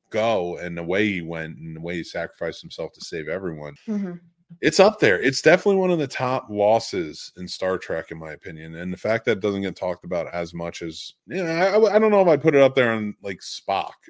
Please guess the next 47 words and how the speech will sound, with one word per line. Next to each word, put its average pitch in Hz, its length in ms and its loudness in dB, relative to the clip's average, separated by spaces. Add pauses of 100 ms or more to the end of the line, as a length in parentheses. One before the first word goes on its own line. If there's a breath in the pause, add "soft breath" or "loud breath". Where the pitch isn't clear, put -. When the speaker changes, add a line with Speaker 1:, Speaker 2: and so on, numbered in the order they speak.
Speaker 1:
from 92 160 -12
Wrath 87 240 -6
of 82 60 -20
Khan, 90 340 -6
but 80 300 -2 (100)
Speaker 2:
Mm-hmm. 208 120 0
Speaker 1:
it's 90 200 0 (100)
something 90 280 -8
that 78 260 -8
c-, - 240 -12
definitely 85 420 -12
stands 69 300 -18
out. 67 260 -16
Uh, 95 280 -2 (100)
the, 185 200 -4
Speaker 2:
Oh, - 20 0
Speaker 1:
so 131 180 2
Speaker 2:
um, 185 320 -6
Speaker 1:
I 113 60 2
definitely 110 400 -2
see 104 200 -2
it, 85 160 -2
but 90 140 -2
is 92 140 0
there 104 180 -2
other 104 280 2
elements 98 420 -4
of 92 80 -8
this 90 180 -6
episode 87 380 -6
that 82 120 -6
made 87 160 -6
it 80 80 -8
your 82 120 -6
favorite? 95 340 -10 (580 soft breath)
Speaker 2:
Yeah. 196 400 0 (200)
Well, 202 180 0
one, 214 260 2
I 233 120 0
found 208 280 -4
another 190 320 -10
goof. 170 460 -8 (160)
Speaker 1:
Oh, 175 140 -8
boy. - 240 -18
Here 85 160 -12
we - 140 -16
go. - 100 -20